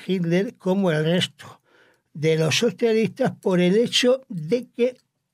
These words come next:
afirma que su movimiento se inspira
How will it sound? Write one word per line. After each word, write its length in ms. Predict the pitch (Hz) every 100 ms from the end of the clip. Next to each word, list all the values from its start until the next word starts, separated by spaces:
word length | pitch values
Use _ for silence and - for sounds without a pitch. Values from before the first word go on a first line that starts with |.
| _ _ _ _ _ _ -
afirma 640 | - - 262 254 233 226
que 120 | -
su 160 | - 156
movimiento 760 | 143 139 151 185 240 240 240 -
se 160 | 180
inspira 640 | 151 - _ 214 - 131